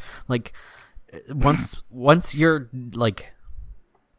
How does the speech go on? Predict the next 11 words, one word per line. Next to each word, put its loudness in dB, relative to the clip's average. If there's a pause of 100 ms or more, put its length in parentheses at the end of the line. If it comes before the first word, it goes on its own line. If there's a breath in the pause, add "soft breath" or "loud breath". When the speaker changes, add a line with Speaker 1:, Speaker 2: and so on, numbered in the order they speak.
(640)
Speaker 1:
once -4
you're 0
in 2
the 6
media 2
for -2
bad 0
reasons, -4
it's, -2
like, -6 (140)
literally -4